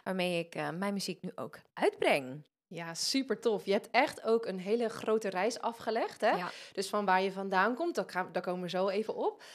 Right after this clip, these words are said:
Speaker 2: En natuurlijk waar je nu staat. Dus vertel even, waar ben je begonnen in jouw hele muzikale, creatieve, ehm, nou ja, wereld?
Speaker 1: Ja, nou, het begon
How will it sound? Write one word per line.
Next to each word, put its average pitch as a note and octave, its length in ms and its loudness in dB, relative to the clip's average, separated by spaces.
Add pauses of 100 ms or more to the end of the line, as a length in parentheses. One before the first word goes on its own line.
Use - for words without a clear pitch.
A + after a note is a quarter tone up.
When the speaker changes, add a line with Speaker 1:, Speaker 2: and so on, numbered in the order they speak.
(160)
Speaker 2:
En C4+ 160 4
natuurlijk B3+ 300 0
waar F#3 140 2
je F3+ 60 -6
nu F3+ 100 -6
staat. - 380 -2
Dus G#3+ 420 -2
vertel D4+ 460 6
even, A#3+ 260 0
waar A#3 240 4
ben A3 160 4
je G3 80 -2
begonnen D4 440 -2
in A3 140 -2
jouw F#3+ 160 0
hele G3 440 0 (280)
muzikale, F#3+ 680 2
creatieve, G#3+ 880 0 (160)
ehm, D#3+ 240 -6 (140)
nou A3+ 160 -10
ja, C3 140 -18
wereld? A3+ 500 -6 (120)
Speaker 1:
Ja, F#3 340 6
nou, F#3+ 180 6
het G3 160 4
begon A3 360 0